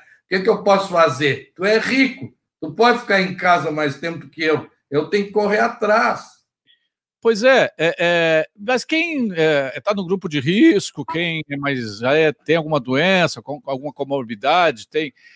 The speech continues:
Speaker 2: é, é, se sente, é, mais velho, tal, sente,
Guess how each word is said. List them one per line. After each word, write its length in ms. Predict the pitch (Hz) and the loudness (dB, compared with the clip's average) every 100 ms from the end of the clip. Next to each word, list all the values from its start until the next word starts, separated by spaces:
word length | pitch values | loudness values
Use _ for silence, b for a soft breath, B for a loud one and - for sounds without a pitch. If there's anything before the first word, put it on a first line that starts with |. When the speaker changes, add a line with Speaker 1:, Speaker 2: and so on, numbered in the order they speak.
| b | b
Speaker 2:
é, 680 | 147 135 139 135 123 113 95 _ _ _ _ | -2 2 2 2 0 -2 -4 _ _ _ _
é, 540 | 120 117 113 107 101 - _ _ _ - | -8 -8 -8 -10 -12 -16 _ _ _ -16
se 120 | 180 | -10
sente, 440 | - 220 214 240 226 214 180 147 123 - - 110 110 117 | 0 0 0 2 4 6 4 2 -2 -8 -18 -18 -18 -10
é, 140 | 160 143 | -4 0
mais 260 | 165 151 | 0 0
velho, 480 | 113 175 214 190 135 | 4 4 6 4 2
tal, 300 | - 196 202 | 0 4 4
sente, 280 | 196 214 | 2 -2